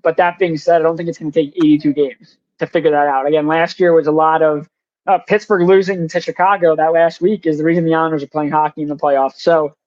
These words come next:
I think they're gonna be a wild card team again. I do think they have a chance to fight for that third seed. I'm not sold on the Rangers. They had a good first game.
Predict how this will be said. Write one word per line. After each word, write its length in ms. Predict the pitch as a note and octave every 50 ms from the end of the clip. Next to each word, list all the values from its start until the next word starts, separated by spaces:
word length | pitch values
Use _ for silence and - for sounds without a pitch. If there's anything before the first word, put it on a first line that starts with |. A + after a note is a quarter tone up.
| _ _ _ _ -
I 100 | F#3+ F3
think 160 | F#3+ A#3+ B3
they're 80 | A3+ G#3+
gonna 140 | A3 A3+ G#3+
be 80 | G#3
a 60 | G3
wild 300 | F#3 F#3 F3+ F3+ F3+ -
card 220 | - F3 F3 F3 -
team 140 | F3+ F3 D#3+
again. 320 | D3+ F#3 G3+ A3+ A3 - - - - _ -
I 100 | E3+ D#3+ -
do 120 | G#3+ A#3+
think 160 | A#3+ C4+ B3 A3
they 100 | G#3+ G#3
have 100 | G3+ F#3
a 60 | F3
chance 320 | - - F#3 F#3+ F#3+ F3+ -
to 100 | E3 -
fight 240 | - E3+ E3+ E3
for 100 | - E3+
that 200 | E3 D#3 D3+ - _
third 300 | - E3 F3 F3 D#3 -
seed. 260 | - F3+ A3 A3+ F#3+ - F3
I'm 120 | G3 A#3
not 180 | C4+ C#4 B3+ A3
sold 260 | - - G3+ G3 F3+
on 60 | F3+
the 80 | E3 D#3
Rangers. 400 | D3+ D3+ D3 C#3+ C#3+ C#3 C3+ C3+
They 60 | E3
had 100 | F3+ F#3+
a 40 | F3+
good 200 | F3 G3 G3 -
first 300 | - G3+ F#3+ E3+ - -
game. 340 | E3+ E3 F3 G3 G#3+ A3